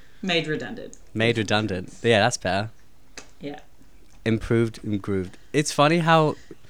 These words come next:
Speaker 2: I don't know, you said that you didn't like your job to your boss. You were like, "I don't like this." And now you're free from it.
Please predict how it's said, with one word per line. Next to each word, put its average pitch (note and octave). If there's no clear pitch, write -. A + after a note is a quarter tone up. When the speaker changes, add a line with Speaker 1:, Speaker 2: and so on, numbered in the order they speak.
Speaker 2:
I A#2
don't G2
know, F#2
you A#2
said C#3
that A#2
you A2
didn't A2
like G#2+
your G#2
job F#2+
to -
your G2
boss. F#2+
You A2+
were G#2+
like, G#2
"I G#2
don't A2+
like G2
this." -
And G#2
now A2
you're G#2
free G#2
from F#2
it. -